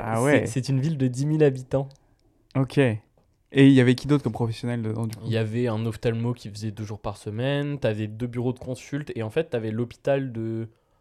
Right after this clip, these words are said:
Speaker 2: je pourrais plus vous dire la ville d'à côté, euh, la grande ville, entre guillemets, d'à côté, euh,
Speaker 1: Ouais.
Speaker 2: qui est une petite ville comparée, par exemple, à Tours, hein. Euh, et en gros, euh, les, les médecins, par exemple, euh,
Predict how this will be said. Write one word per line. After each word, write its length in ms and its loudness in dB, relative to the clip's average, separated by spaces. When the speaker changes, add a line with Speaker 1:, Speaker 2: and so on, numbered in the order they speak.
Speaker 2:
je 100 -20
pourrais 160 -10
plus 180 -14
vous 120 -8
dire 200 -6
la 140 -2
ville 300 -8
d'à 120 -2
côté, 360 -6
euh, 260 -4
la 100 -4
grande 280 -4
ville, 160 -4
entre 140 -6
guillemets, 240 -6
d'à 100 -2
côté, 400 -8
euh, 80 -12
Speaker 1:
Ouais. 220 0
Speaker 2:
qui 60 -14
est 20 -10
une 80 -14
petite 220 -14
ville 160 -8
comparée, 400 -8
par 80 -6
exemple, 260 -8
à 60 -6
Tours, 300 -4
hein. 80 -8
Euh, 800 -6
et 160 -4
en 100 -4
gros, 260 0
euh, 140 4
les, 380 -2
les 140 -4
médecins, 580 -4
par 80 -4
exemple, 340 -6
euh, 120 -4